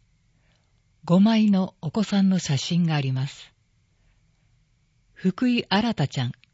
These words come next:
ゼロ歳、南三つ穂。樋口春瀬ちゃん、ゼロ歳、北花内。みおちゃん、ゼロ歳。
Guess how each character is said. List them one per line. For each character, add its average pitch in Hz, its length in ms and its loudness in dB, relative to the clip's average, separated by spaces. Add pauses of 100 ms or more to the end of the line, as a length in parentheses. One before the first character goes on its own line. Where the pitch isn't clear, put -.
(140)
ゼ 165 220 -2
ロ 214 100 0
歳、 123 340 -8 (460)
南 214 420 4
三 208 120 2
つ - 180 -10
穂。 117 160 -8 (2500)
樋 220 340 0
口 - 300 -2
春 208 260 -2
瀬 156 220 -2
ち - 160 -6
ゃ 123 40 -2
ん、 110 120 -6 (420)
ゼ 165 160 0
ロ 196 140 2
歳、 127 320 -4 (400)
北 - 260 -4
花 196 340 2
内。 - 380 -6 (1300)
み 202 220 4
お 214 80 4
ち - 180 -6
ゃ 127 80 0
ん、 123 100 -6 (440)
ゼ 165 160 -2
ロ 196 100 0
歳。 123 340 -8